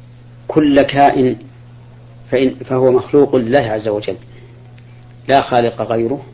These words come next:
ولا رب سواه. ودليل هذا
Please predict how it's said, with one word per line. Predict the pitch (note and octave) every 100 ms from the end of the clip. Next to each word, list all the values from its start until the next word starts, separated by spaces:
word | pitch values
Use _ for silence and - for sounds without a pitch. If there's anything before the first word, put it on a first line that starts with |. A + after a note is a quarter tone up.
| - - - - -
ولا | B2 B2
رب | A#2+ A#2
سواه. | - G#2+ A#2 C3 - - - - - - - - - - - - - - - - - - - - - - - - - C3+ - - - - - B2+
ودليل | C3 C3 C3
هذا | A#2 B2+ A#2+ A#2+